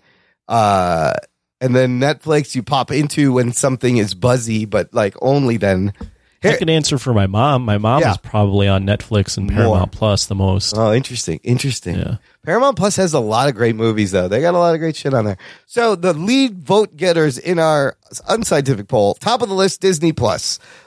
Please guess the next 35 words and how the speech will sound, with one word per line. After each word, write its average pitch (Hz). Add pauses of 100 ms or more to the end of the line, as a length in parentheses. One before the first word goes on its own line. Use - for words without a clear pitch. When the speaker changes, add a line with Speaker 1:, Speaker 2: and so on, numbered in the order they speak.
(280)
Speaker 1:
followed 185
by 170
Netflix, - (320)
then 165
H 175
B 208
O 226
Max, 143
Amazon 175
Prime, 127 (480)
Hulu, 131 (320)
Apple 139
T 131
V 113
Plus, 82
Paramount 120
Plus, - (460)
we 95
got 98
one 117
Crunchyroll 104
and 92
one 98
Curiosity 101
Stream. 85
I 101
don't 104
even 98
know 98
what 78
those 76
are. - (160)
I 123
know 165
Crunchyroll. 76